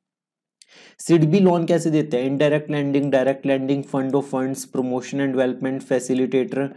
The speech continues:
और financial assistance for the setting up of the new enterprise। तो ये भी ध्यान में रखना है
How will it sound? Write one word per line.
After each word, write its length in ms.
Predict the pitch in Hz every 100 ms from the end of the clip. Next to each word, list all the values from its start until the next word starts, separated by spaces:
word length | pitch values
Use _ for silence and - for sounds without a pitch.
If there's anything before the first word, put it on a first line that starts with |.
| - - -
और 120 | 139 - -
financial 880 | 135 135 139 143 165 165 156 - 127
assistance 680 | 147 139 - 151 156 - 147
for 180 | 143 135
the 60 | 151 143
setting 320 | 120 147 143
up 300 | 139 143 147
of 20 | 147 - 147
the 240 | 151 131
new 240 | 143 156 131
enterprise। 520 | 120 - 110 95 92 - - _
तो 60 | 135
ये 200 | 127 147
भी 120 | 147
ध्यान 240 | 139 131 117
में 120 | 110
रखना 260 | 107 101
है 100 | 95